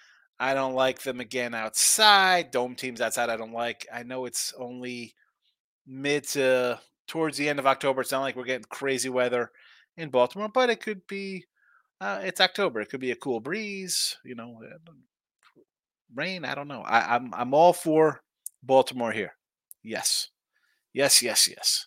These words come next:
And the Phillies. He likes the Fighting Phils to get it done. They should. Uh, Jess Show says, "Love soccer, but these guys coming in with some pretty obscure <laughs> crap." They, listen, Ray, Ray knows his stuff. Some guy on Twitter won a hundred K two T parlay on B Fatty, eight strikeouts, Ranger Suarez, seven strikeouts,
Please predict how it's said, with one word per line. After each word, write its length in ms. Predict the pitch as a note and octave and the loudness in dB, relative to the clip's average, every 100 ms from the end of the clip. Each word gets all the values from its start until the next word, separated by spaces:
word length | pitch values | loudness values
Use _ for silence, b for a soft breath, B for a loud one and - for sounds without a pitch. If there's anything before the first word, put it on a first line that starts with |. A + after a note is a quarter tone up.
| _ _ _ _ _ | _ _ _ _ _
And 240 | - C3+ A#2+ | -16 -14 -14
the 60 | |
Phillies. 680 | - - - - - - - | -14 -8 -6 -6 -8 -6 -6
He 140 | A#2+ | -6
likes 280 | A#2 B2 - | -6 -4 -4
the 120 | - | -6
Fighting 400 | - C3 B2+ B2 | 2 2 2 -2
Phils 400 | - - A2 G2+ | -6 -2 -2 -2
to 40 | G2+ | -6
get 160 | G2 | -8
it 60 | - | -10
done. 120 | F2 | -12
They 80 | G#2 | -6
should. 260 | - - - B B B B | -6 -6 -10 B B B B
Uh, 160 | C#3 D#3 | 10 12
Jess 160 | F#3 F3 | 12 10
Show 140 | F3+ | 8
says, 180 | D#3 D#3 | 8 10
"Love 160 | G#3+ | 10
soccer, 320 | - G#3+ G#3 E3+ | 12 12 10 8
but 100 | D3+ | -2
these 160 | D#3+ | 4
guys 160 | E3+ D3 | 6 6
coming 240 | E3+ D#3 | 4 2
in 60 | D#3 | 0
with 120 | C3+ | 0
some 140 | B2+ A#2 | -2 -4
pretty 340 | - D#3 D3 | -6 -4 -2
obscure 440 | C3 - D3+ C#3+ | 0 -2 0 0
<laughs> 400 | C3 - - - | 0 -6 -12 -8
crap." 140 | D3+ - - B B B B B B - _ B B B B - | -6 -6 -10 B B B B B B -14 _ B B B B -4
They, 180 | C#3 C#3+ - B B - | 0 0 -2 B B 6
listen, 360 | F#3 F#3 C#3+ - _ _ | 10 12 10 2 _ _
Ray, 360 | B2+ E3+ A3+ E3+ - | 6 10 12 10 4
Ray 220 | C#3+ A3+ | 6 8
knows 240 | A#3 A3+ G3+ | 10 8 8
his 100 | - | 6
stuff. 240 | F#3 C#3 | 8 8
Some 180 | F3+ G3+ | 4 0
guy 100 | G#3 | 0
on 60 | |
Twitter 220 | E3 F3+ F3 | 0 -2 0
won 160 | D#3 | 0
a 40 | C#3+ | -2
hundred 260 | E3 D#3+ | -4 -6
K 180 | - D#3 | -4 -4
two 140 | - | -4
T 120 | D3 D3 | -8 -2
parlay 320 | D3 C#3+ C3 | 4 4 4
on 100 | A#2+ - | -2 -8
B 120 | D#3 | -8
Fatty, 380 | - D3 C3 C3+ | 0 2 2 -4
eight 80 | |
strikeouts, 500 | C#3 C#3 C#3 C#3 C3 | -4 -4 -2 -2 -2
Ranger 200 | C3+ C3+ | -6 -8
Suarez, 260 | B2+ C#3 C3 | -6 -6 -4
seven 180 | C#3 C3 | -8 -8
strikeouts, 580 | C3+ B2+ C3+ B2+ - | -8 -6 -6 -8 -10